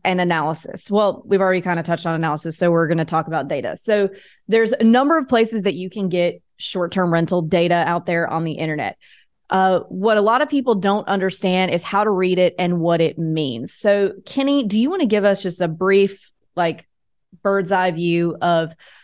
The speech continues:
when I'm looking at data, what am I looking for? Like, what the hell am I looking at?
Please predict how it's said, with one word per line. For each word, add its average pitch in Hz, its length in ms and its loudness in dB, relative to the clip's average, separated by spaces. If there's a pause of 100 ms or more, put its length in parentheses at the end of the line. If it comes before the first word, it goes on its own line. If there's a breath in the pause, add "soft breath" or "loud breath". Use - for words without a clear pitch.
(160 soft breath)
when 254 260 2
I'm 247 120 0
looking 233 300 2
at 196 140 -2
data, 180 480 2 (320)
what 208 260 0
am 214 80 2
I 208 80 2
looking 196 320 2
for? 175 380 0
Like, 170 120 0
what 240 140 2
the 247 60 2
hell 269 80 4
am 247 80 4
I 196 60 2
looking 185 260 0
at? - 160 -8